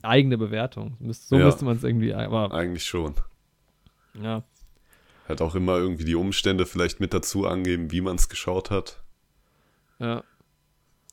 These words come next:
Speaker 2: Aber
Speaker 1: Ja,
Speaker 2: dann bist
Speaker 1: genau,
Speaker 2: du halt
Speaker 1: auf jeden
Speaker 2: auch schon
Speaker 1: Fall.
Speaker 2: an dem Punkt, wo du auch gleich schon einen Podcast aufnehmen kannst zu der ganzen Nummer.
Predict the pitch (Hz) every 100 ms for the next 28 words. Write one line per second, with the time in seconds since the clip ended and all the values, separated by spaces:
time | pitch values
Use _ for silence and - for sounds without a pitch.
0 | _ - _ _ - 80 120 123 110 110
1 | 107 98 98 95 110 104 95 98 92 101
2 | 92 95 92 87 95 92 95 85 - 104
3 | - 80 76 71 82 76 73 73 69 -
4 | 76 78 76 - 78 76 76